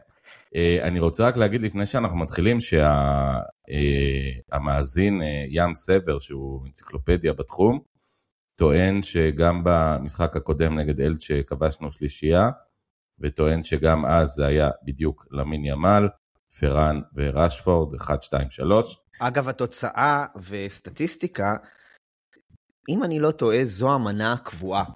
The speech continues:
Speaker 2: זאת אומרת, אם מסתכלים על ממוצע השערים של ברצלונה למשחק, כל המסגרות וגם הספיגות, אז שלוש אחד זה ה-, זה בערך הממוצע שלנו.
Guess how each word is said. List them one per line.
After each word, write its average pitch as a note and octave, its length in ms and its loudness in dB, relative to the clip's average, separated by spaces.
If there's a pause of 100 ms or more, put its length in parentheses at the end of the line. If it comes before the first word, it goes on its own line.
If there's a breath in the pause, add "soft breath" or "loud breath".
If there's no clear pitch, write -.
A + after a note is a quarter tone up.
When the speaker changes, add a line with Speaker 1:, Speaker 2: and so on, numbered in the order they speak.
(400)
Speaker 2:
זאת - 140 -16
אומרת, F#2 400 -6
אם G#2 80 -6
מסתכלים A#2 480 -6
על A2+ 60 -2
ממוצע F#2+ 480 -4
השערים G2+ 520 -2
של G2 160 -8
ברצלונה F#2+ 680 -6
למשחק, A#2+ 720 -4 (1120)
כל A#2 160 -2
המסגרות G#2+ 760 -2 (100)
וגם E2 480 -8
הספיגות, F#2 680 -2 (540 soft breath)
אז A2 160 -2
שלוש - 440 -2
אחד D3 360 0
זה B2+ 280 -4
ה-, A2 240 -2
זה G#2 140 -6
בערך A#2+ 300 0
הממוצע G#2+ 400 -2
שלנו. D#2+ 380 -8